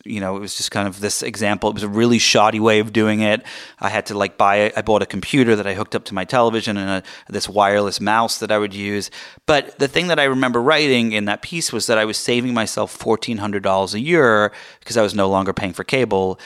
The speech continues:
I just would literally just stream things over, um, uh, o-, online. And, um,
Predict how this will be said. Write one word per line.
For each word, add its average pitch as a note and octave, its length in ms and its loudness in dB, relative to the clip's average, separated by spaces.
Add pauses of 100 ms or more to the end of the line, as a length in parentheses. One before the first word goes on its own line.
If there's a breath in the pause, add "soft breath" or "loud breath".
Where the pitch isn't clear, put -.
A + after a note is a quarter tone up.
(160 loud breath)
I F#2+ 140 -2
just - 340 -10
would G2 280 -10
literally G2 480 -4
just - 300 -10 (840)
stream G2+ 320 -2
things G2+ 280 -6
over, G2 460 -2 (180)
um, F#2+ 460 -4 (140)
uh, G#2 140 -12 (180)
o-, G#2 240 -8
online. G#2+ 500 2 (460 loud breath)
And, C3 520 2 (120)
um, A#2 380 0